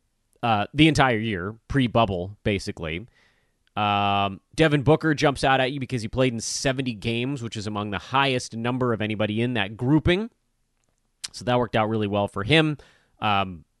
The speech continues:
had a good year and then went bananas in the bubble. So that actually helped elevate him a little bit as well. Rob Covington, he's in there just because he's underrated. And Rudy Gobert, uh, it was actually a durability thing again. He played sixty-eight games this season, uh, and that got him into the top twelve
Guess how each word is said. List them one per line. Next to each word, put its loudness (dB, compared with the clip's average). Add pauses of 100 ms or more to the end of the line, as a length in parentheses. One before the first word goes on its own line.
had 0
a 4
good 0
year 2
and -4
then -4
went -2 (260)
bananas 0
in -4
the -4
bubble. 0
So -8
that 2
actually -2
helped -2
elevate -2
him -6
a -8
little -8
bit -6
as -10
well. 6 (440)
Rob 2
Covington, 2 (280)
he's 0
in 2
there 2 (200)
just 2
because 0
he's -6
underrated. 2 (240)
And 2
Rudy 4
Gobert, 4
uh, -2 (240)
it -2
was 2
actually 2
a 2
durability 4
thing -6
again. -8
He -8
played -6
sixty-eight -4
games 2
this -4
season, -2 (480)
uh, -2
and -4
that 0
got 2
him -4
into -4
the -8
top -4
twelve -2